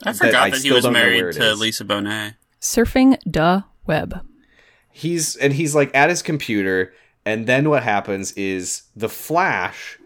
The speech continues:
Speaker 2: appears out of, like, a time portal and is, like, screaming at him, like, "Bruce, you were right about him. You, we need, you need to fear him.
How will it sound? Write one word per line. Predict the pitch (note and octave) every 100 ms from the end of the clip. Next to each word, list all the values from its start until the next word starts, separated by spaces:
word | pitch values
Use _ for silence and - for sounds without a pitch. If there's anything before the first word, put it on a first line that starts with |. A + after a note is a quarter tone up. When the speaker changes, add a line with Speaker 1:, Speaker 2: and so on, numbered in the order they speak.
| _
Speaker 2:
appears | G#2+ - C#3 C3+ C#3 C#3+ C#3
out | A2 A#2
of, | G#2+
like, | A2+ G#2
a | G2
time | - - C3+ C3+ B2
portal | G#2+ F2 D#2+ D#2 D#2+ _ _ _ _ _
and | G#2
is, | G#2 G2+
like, | F#2+
screaming | - - C#3 C3+ B2
at | A#2
him, | A2 G#2
like, | G2 F2+ F2 - _ _ _ _ _ - -
"Bruce, | E3+ G3 F#3 D3+ A#2+
you | B2 G3
were | G3+ F#3+
right | F#3 F#3+ F#3
about | E3+ E3 D#3
him. | C#3+ D3 C3 A#2 A2+
You, | B2+ G3+ F#3
we | C#3+ F#3+
need, | G#3 G#3+ F#3 C#3
you | F#3 G#3
need | G#3 G3+ D3
to | F#3+
fear | - G#3+ G#3+ F3+
him. | F3 D#3+ B2 G#2